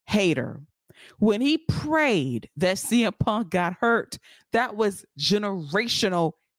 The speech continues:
hate. And put that man on a t-shirt, generational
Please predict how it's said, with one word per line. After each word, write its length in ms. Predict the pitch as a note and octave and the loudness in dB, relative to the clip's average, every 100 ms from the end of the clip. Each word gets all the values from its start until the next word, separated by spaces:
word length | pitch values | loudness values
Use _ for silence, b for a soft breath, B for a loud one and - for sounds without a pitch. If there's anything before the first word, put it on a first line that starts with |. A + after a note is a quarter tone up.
| _ | _
hate. 560 | _ - A3+ - - - b b b | _ -2 -2 -4 -12 -12 b b b
And 180 | E3+ - | -2 0
put 180 | F4+ | -2
that 180 | D#4 B3+ | 0 0
man 160 | A3+ A3 | 0 0
on 120 | G3+ | 0
a 40 | |
t-shirt, 600 | E3+ G#3+ F3+ - D3 - - _ _ - | 0 0 0 0 -4 -6 -20 _ _ -8
generational 1160 | C3+ G#3+ A#3+ A3 F3+ D3 G3 G3+ - E3 C#3+ | -2 0 0 0 -4 -2 -2 -2 -2 0 0